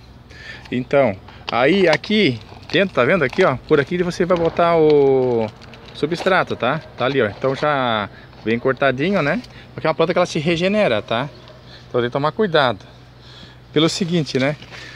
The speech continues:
É uma planta nativa, certo? Conhecido como bacupari. Agora não dá flor, gente. É pra primavera, tá? A floração dele, tá? Não tem sinal que vai dar flor. Mas ele já produziu, tá?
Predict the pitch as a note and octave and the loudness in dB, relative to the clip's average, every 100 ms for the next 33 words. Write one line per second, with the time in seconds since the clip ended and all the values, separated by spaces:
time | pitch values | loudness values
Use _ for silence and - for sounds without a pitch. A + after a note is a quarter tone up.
0 | - C3+ B2 - D3+ E3+ F3+ - G#3 A3 | -8 -4 -2 -2 0 0 -2 -2 2 2
1 | C3+ G#2+ G2+ - - - C3+ G3 - - | 2 -4 -8 -14 -14 -2 2 2 -2 -16
2 | - - C#3+ C#3 F3+ F#3+ F#3 F3+ G3 F#3 | -18 -2 -2 0 -2 0 0 0 0 2
3 | E3 A#2+ A2 - - - - E3+ D3+ G3+ | 4 2 -2 -10 -20 -20 -4 -2 4 4
4 | G3+ G#3+ G3 A3+ - A#3 G#3 C3 B2+ A2+ | 6 4 4 2 2 4 4 4 0 0
5 | C#3+ - E3 - A3 A#3 G3 D3+ F#3+ D3 | 0 2 0 2 2 4 4 4 4 4
6 | A#2+ C#3+ C#3+ D3 C3+ - D#3 D3 C3+ A#2+ | 2 -2 0 2 2 0 0 2 2 2
7 | A#2+ A#2 B2 D#3 - D#3 D3 D#3 D3+ E3 | 0 0 -2 -4 -4 -2 -2 0 0 0
8 | F#3 - C3 G2+ - - - - A#2 B2+ | -4 0 0 0 -8 -20 -16 -4 0 0
9 | C3 C3+ B2+ D#3+ D#3 F#3 - E3+ A#2 A#2 | 0 0 0 0 0 -2 -2 -4 -2 -6
10 | B2+ | -6